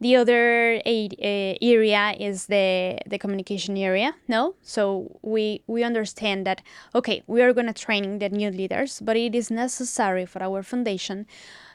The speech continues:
to be in the public life, no? And to say to the media what is really happening, and to say to the media that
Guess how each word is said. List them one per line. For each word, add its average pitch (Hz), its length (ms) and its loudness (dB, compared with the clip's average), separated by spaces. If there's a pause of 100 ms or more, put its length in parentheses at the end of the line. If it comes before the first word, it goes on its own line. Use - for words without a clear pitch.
(100)
to 247 160 4
be 240 280 4
in 240 180 -2
the 208 60 -2
public 214 500 0
life, 175 440 -4 (220)
no? 214 380 -2
And 214 240 -2
to 214 280 -2
say 220 420 0
to - 160 -16
the 233 100 -4
media 202 500 -4 (280)
what 226 280 0
is 220 200 -6
really 202 200 -4
happening, 196 560 -6
and 220 100 -6
to 220 80 -6
say 220 180 -2
to 233 120 -8
the 226 80 -4
media 208 420 -2 (480)
that 220 240 2